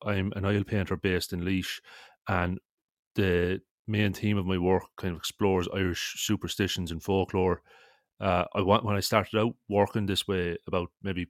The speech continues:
six or seven years ago, I wanted to kind of try and take figures and, I suppose, the fae folk and kind of portray 'em in a more realistic way rather than the way they're normally portrayed, either almost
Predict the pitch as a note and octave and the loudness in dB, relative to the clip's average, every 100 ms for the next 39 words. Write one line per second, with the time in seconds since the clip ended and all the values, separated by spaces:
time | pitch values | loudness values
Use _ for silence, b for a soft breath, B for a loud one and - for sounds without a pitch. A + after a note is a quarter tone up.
0 | _ - A2 - F#2 - F#2+ F2 F#2+ G2+ | _ -4 -4 -4 -4 0 0 2 0 0
1 | F#2+ G2 F2+ - - F#2 F2+ E2 B B | 2 2 2 0 -2 0 0 -4 B B
2 | B B G2+ G2 F#2 - - G2 F#2 E2+ | B B 2 2 2 -8 -6 -2 -2 -2
3 | - _ _ - - G2 F2+ - G#2 G2+ | -8 _ _ -6 0 2 0 -2 0 2
4 | G2+ - B B B B B _ - A2 | 0 -6 B B B B B _ -2 0
5 | G2 F2+ D#2+ - - - F2+ E2+ E2 - | 2 0 -2 -6 -10 -6 -4 -4 -6 -8
6 | - _ _ _ _ - - F#2+ - - | -16 _ _ _ _ -8 -6 -4 -6 -4
7 | G#2+ F#2+ F#2 - F2+ E2+ - - - F#2+ | 0 2 0 0 0 0 -6 -10 -6 -4
8 | G2 F#2 F#2+ - F#2+ F#2 F2+ F2+ F2+ F2 | -4 -4 -4 -2 0 0 -2 -2 0 0
9 | F#2 F2+ - F2+ - F#2 F2 F2+ F#2 F2+ | 0 -2 -4 -6 0 0 2 2 2 2
10 | F2+ F2 B B B - G#2+ F2 F2 F#2 | -2 -4 B B B 2 2 4 2 2
11 | F#2 F#2 G2 - F#2 F2 D#2+ _ _ _ | 2 0 -2 -2 0 -2 -4 _ _ _
12 | _ - A2+ G2 G2+ G2 F#2+ F2+ F2+ - | _ -2 0 2 2 2 2 2 0 -4